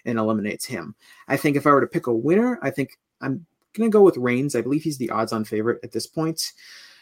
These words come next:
Um, I think that W W E's kind of kept him on the back burner with this Corbin feud, where he's on T V, but he's not, like, being pushed down everyone's throat. And I think that they ideally wanna get back to that point where Reigns is the top babyface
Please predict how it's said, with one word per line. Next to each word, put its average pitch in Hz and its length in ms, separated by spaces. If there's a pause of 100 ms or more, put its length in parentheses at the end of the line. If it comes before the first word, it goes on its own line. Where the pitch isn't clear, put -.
(160)
Um, 113 300
I 120 100
think 127 260 (100)
that 117 320 (260)
W 147 180
W 175 180
E's 165 80
kind 151 240
of 202 80
kept 208 180
him 202 80
on 196 80
the 185 80
back 165 240
burner 156 240
with 147 140
this 127 120
Corbin 135 340
feud, 123 300
where 117 140
he's 117 200
on 131 140
T 143 160
V, 135 220
but 123 180
he's 113 200
not, 117 280
like, 113 220 (200)
being 117 160
pushed - 420
down 120 180
everyone's 113 320
throat. 113 340
And 117 100
I 113 40
think 117 260
that 120 140
they 110 320
ideally 135 400
wanna 131 260
get 123 140
back 123 200
to - 80
that 120 120
point 113 240
where 117 100
Reigns 110 340
is 139 160
the 123 100
top 113 240
babyface 110 640